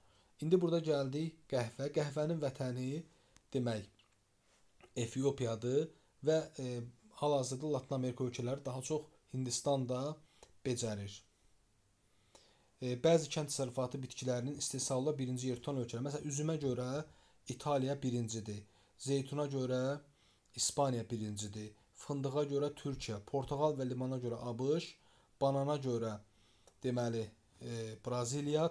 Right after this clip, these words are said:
təbii kauçuka görə İndoneziya, amma kauçukun vətəni Amerika hesab olunur. Araks və çaya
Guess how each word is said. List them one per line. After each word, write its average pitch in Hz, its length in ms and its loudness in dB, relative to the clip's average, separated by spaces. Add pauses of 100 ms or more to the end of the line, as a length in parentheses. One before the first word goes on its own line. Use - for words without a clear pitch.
(120)
təbii 139 420 0
kauçuka 127 400 -2
görə 120 160 -4
İndoneziya, 143 640 2 (320)
amma 131 160 0
kauçukun 139 480 0
vətəni 135 320 0
Amerika 127 560 -2
hesab 110 240 -8
olunur. 135 240 -4 (560)
Araks 143 420 4
və 123 100 -4 (100)
çaya 135 200 4